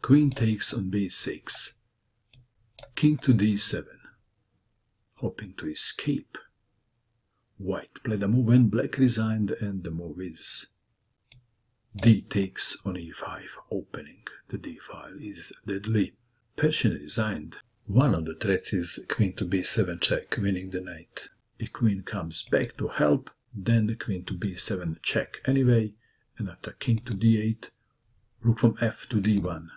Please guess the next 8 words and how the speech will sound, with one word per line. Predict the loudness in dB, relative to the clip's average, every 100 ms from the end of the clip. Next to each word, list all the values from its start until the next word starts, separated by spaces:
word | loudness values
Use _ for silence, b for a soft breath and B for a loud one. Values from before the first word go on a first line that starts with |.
| -6
check, | -4 -4 -6 -14 -18 _ -10
and | -8
I | -8
guess | -8 -6 -4 -4 -8 _ -20
we | -20
can | -18 -18 -10
stop | -6 -6 -8 -18 -14
here. | -12 -12